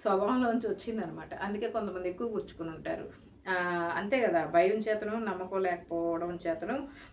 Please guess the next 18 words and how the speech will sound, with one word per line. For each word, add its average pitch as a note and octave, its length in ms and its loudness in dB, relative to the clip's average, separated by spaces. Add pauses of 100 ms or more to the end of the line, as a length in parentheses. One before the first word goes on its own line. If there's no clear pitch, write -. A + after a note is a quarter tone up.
(200)
కొంతమంది G3+ 400 2
ఎక్కువ A3+ 260 2
ఆహారం G#3 500 4
కూర్చుకున్నారు. F3 520 0
ఏమైనా A3 520 2 (360)
ప్రతి G#3+ 240 6
మాటకు B3 460 6
కూడా A#3+ 220 2
వాళ్ళు A3 460 -2 (200)
అవిధేయత F#3+ 560 0 (320)
చూపించారు. - 480 -4 (380)
అయితే A#3+ 200 2
అది A#3 160 6
ఏమైంది? A#3+ 480 2 (160)
పురుగు C#4 200 2
పట్టిపోయింది. E3 520 -6
దేవుని G#3 260 0
మాటకు G3+ 420 -6